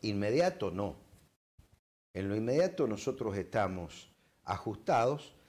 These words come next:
a las partidas presupuestarias que nos remiten desde el Poder Ejecutivo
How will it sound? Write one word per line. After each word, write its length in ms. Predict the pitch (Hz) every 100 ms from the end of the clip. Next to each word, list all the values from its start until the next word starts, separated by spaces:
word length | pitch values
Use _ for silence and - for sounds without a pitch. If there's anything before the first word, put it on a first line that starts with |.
| _
a 100 | - 95
las 120 | 82
partidas 800 | - 95 - 135 123 120 - - - _
presupuestarias 920 | 98 92 101 - 101 - 131 110 98
que 180 | - -
nos 160 | 90 82
remiten 520 | 95 117 107 95 87
desde 180 | 85 87
el 80 | 90
Poder 260 | 147 175
Ejecutivo 680 | 107 120 147 135 117 104